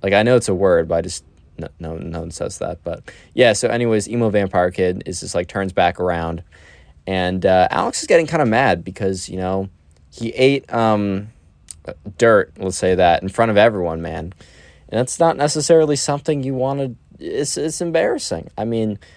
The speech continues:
I don't know what grade they're in. I, they definitely, I don't think that they were in high school, but they also weren't, like, toddlers at this point, so they were probably, like, late middle school or something like that. But, yeah, I mean, that's, that's still pretty embarrassing.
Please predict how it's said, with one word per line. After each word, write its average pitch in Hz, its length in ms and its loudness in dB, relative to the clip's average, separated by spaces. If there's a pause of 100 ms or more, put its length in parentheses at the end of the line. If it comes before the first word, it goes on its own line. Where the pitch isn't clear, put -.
(160)
I 147 60 6
don't 180 120 4
know 123 120 4
what 101 80 2
grade 95 260 2
they're 90 180 2
in. 90 160 -4
I, 120 120 2
they 143 260 4
definitely, 175 580 2
I 110 160 4
don't 120 260 0
think 151 160 -8
that 151 100 -2
they 120 120 2
were 107 120 0
in 95 60 -6
high 98 180 -6
school, 123 400 -2 (280)
but 127 80 0
they 120 100 6
also 117 280 4
weren't, 107 320 0
like, 98 240 -2
toddlers 110 580 0
at 113 80 -4
this 117 140 -8
point, 127 320 -4
so 113 80 -6
they 104 100 0
were 95 60 0
probably, 95 300 0
like, 90 220 -2
late 90 240 -4
middle 92 200 -6
school 98 260 -4
or 98 80 0
something 101 280 -8
like 101 160 -6
that. 113 340 -2 (380)
But, 156 220 4
yeah, 190 240 6
I 117 60 4
mean, 120 140 0
that's, 147 240 -2
that's 143 220 -4
still 165 180 -4
pretty 165 200 -4
embarrassing. 147 640 0